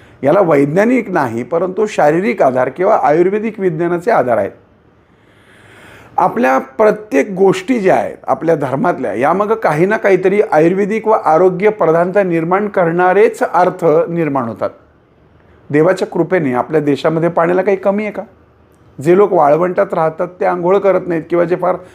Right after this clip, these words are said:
थंडीत राहतात, बर्फात पडतात, ते कदाचित करत नसतील, त्याच्याशी आपल्याला घेणं देणं नाही. पण आपण आपल्याकडं पाणी असताना आपण का बरं अशुद्ध राहावं? आता तुम्हाला रोजच्या आंघोळीमध्ये असे काही प्रकार सांगतो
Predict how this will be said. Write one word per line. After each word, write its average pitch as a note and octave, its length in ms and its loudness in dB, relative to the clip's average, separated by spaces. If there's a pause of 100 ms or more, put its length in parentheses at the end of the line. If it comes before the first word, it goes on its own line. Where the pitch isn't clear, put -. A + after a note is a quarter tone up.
(140)
थंडीत F3 320 2
राहतात, F3 240 0
बर्फात E3+ 380 -2
पडतात, F#3 340 -4 (100)
ते G3+ 100 -2
कदाचित G3+ 320 -2 (100)
करत G#3 220 0
नसतील, E3+ 340 -6 (440)
त्याच्याशी F#3+ 300 2
आपल्याला G3+ 360 2
घेणं F#3+ 260 -2
देणं G3 220 -4
नाही. D#3 160 -6 (540)
पण G#3 120 2 (140)
आपण D#3+ 380 0
आपल्याकडं G#3+ 540 2
पाणी F3 340 0
असताना D#3+ 440 -2
आपण D3+ 260 -2
का G3+ 160 0
बरं F#3+ 180 2
अशुद्ध D3+ 360 -2
राहावं? B2 280 -2 (840)
आता F3 340 2 (120)
तुम्हाला G#3 300 2
रोजच्या F3+ 440 2
आंघोळीमध्ये G3+ 640 0
असे D#3 240 -2
काही G3+ 180 4
प्रकार F3 360 -2
सांगतो C3+ 480 -2